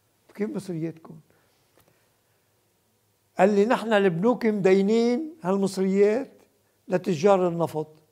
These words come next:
وهن عم بدينونكم." قلت له: "عال.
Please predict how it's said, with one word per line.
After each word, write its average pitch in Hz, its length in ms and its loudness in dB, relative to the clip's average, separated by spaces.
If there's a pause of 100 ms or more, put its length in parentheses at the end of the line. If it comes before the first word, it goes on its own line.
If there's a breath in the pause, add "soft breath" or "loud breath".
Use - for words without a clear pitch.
(540)
وهن 262 340 4
عم 233 560 0
بدينونكم." 175 800 -2 (640)
قلت 120 180 -12
له: 104 200 -6
"عال. 87 100 -12